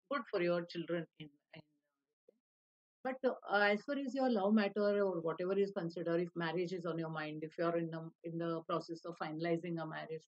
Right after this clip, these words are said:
please wait for next six months. And then you realize whatever it is, if it is good, then you can go ahead. And you need to be cautious, uh, uh, you know, with your, uh, spouse again.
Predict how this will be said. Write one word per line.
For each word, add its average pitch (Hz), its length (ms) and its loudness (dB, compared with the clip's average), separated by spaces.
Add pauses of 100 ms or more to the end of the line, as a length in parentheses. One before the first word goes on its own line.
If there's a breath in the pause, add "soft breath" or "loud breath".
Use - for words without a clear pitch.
please 208 180 0 (100)
wait 156 160 -4 (100)
for 156 180 -4
next 151 220 -10
six 165 100 -20 (140)
months. 165 260 -10 (600)
And 170 160 0
then 190 180 4
you 202 160 8
realize 170 480 4 (300)
whatever 170 340 0
it 165 180 0
is, 170 180 0
if 170 160 -4
it 170 100 -8
is 160 200 -6
good, 226 200 4
then 170 140 2
you 156 180 -8
can 160 200 -8
go 156 140 -2
ahead. 156 220 -8 (520)
And 208 480 4
you 262 140 4
need 302 220 6
to 285 60 0
be 285 280 0
cautious, 240 760 2 (120)
uh, 175 240 0 (240)
uh, 170 120 -4
you 165 220 0
know, 175 200 -2
with 175 180 -2
your, 190 300 2 (520)
uh, 151 320 -10 (840)
spouse 196 480 8
again. 170 380 0